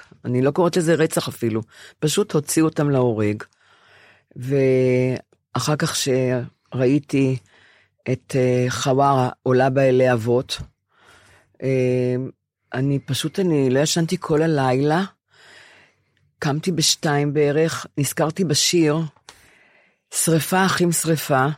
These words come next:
של מרדכי גבירטינג, ואברהם לוינסון תרגם, ושרה דורית ראובני. שריפה אחים שריפה,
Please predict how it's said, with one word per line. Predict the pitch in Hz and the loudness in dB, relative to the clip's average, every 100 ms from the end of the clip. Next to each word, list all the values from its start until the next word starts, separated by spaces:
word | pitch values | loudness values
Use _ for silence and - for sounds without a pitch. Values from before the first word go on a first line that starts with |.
| - _ _ _ _ _ _ _ | -10 _ _ _ _ _ _ _
של | - 151 | -2 0
מרדכי | 147 160 170 185 165 147 147 - _ | 2 2 2 0 0 2 0 -2 _
גבירטינג, | 123 127 139 143 143 - 185 208 - - _ _ _ - - - - _ | -6 -2 2 2 0 0 2 0 -4 -16 _ _ _ -20 -20 -20 -20 _
ואברהם | 139 147 139 151 160 | 0 0 2 2 2
לוינסון | 143 147 151 - 143 127 131 - | 2 2 0 -2 -2 0 -2 -4
תרגם, | 147 123 135 131 151 180 165 - | -4 0 0 0 0 -4 -10 -8
ושרה | 127 - 147 151 | -4 0 0 0
דורית | 139 135 147 160 | 0 0 0 0
ראובני. | 135 117 143 139 127 - _ _ - - - - _ _ _ _ _ _ _ _ _ _ | 0 0 0 0 -4 -10 _ _ -20 -20 -20 -20 _ _ _ _ _ _ _ _ _ _
שריפה | - 160 147 - 208 | -4 -2 -2 0 2
אחים | 208 - 190 | 2 0 0
שריפה, | - 165 143 165 170 | 0 -2 -2 0 0